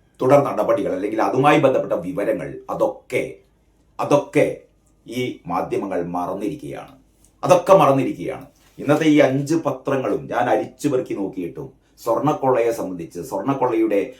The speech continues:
മറ്റു വിശദാംശങ്ങൾ, അതിൻ്റെ തുടർ നടപടികൾ, ഇനി എന്താണ്, എസ് ഐ ടിയുടെ,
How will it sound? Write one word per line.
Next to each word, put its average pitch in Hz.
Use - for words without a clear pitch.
മറ്റു 110
വിശദാംശങ്ങൾ, 113
അതിൻ്റെ 117
തുടർ 117
നടപടികൾ, 101
ഇനി 98
എന്താണ്, 107
എസ് -
ഐ 110
ടിയുടെ, 101